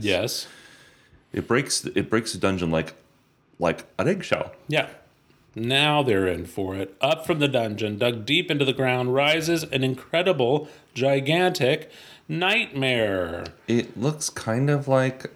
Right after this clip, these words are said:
Speaker 2: Godzilla, kind of, except without the
Speaker 1: Except,
Speaker 2: I don't know. It's,
Speaker 1: yes.
Speaker 2: I wish they'd just gone for something a little bit more lizard-like instead of what they did do.
Speaker 1: It's green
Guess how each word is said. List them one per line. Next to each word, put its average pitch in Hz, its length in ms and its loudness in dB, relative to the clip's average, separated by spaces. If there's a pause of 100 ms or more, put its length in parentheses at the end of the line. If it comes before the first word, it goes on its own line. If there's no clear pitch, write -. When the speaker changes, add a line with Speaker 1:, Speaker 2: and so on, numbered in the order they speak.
Speaker 2:
Godzilla, 92 800 0
kind 101 380 -4
of, 110 460 -2
except - 440 -6
without 78 220 0
the 113 60 2
Speaker 1:
Except, 156 640 0 (420)
Speaker 2:
I 101 120 -2
don't 95 100 0
know. 156 60 0
It's, 156 540 0
Speaker 1:
yes. 156 760 -2 (100)
Speaker 2:
I - 80 -4
wish 143 220 0
they'd 95 200 0
just - 220 -8
gone 78 300 2
for 78 100 -4
something 73 340 -4
a 73 80 0
little 76 180 0
bit 76 180 -4
more 73 180 2
lizard-like 78 720 0
instead - 300 -4
of 69 220 -4
what 73 240 -2
they 69 100 -2
did 71 380 -4
do. 82 460 -2
Speaker 1:
It's 135 260 0
green 160 960 -2